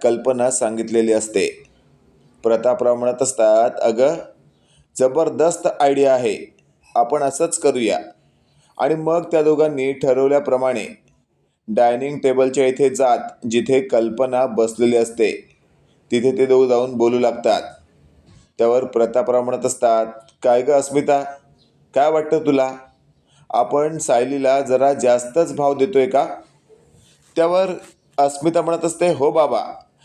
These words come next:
मलाही आता तिचा खूप राग यायला लागला आहे. काय ना, या सायलीला असं वाटतंय की तिच्याशिवाय या घरातलं कोणाचं पानच हलणार नाहीये."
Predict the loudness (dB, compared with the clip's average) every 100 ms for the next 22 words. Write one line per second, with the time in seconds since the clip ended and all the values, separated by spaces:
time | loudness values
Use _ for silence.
0 | _ -6 0 2 2 0 -2 -2 -2 -2
1 | 0 -2 -2 -2 -2 0 0 2 2 0
2 | 0 -2 -2 -2 -2 -8 -12 _ _ _
3 | _ _ _ 0 0 2 -2 -4 -10 _
4 | 0 2 4 2 2 2 2 0 -2 -2
5 | -2 0 0 2 0 -10 _ -20 _ -4
6 | -2 0 0 0 -2 -2 0 2 2 0
7 | 2 0 0 0 0 0 0 0 -2 -2
8 | -2 -2 -2 -6 -2 -2 0 0 0 0
9 | 0 0 -4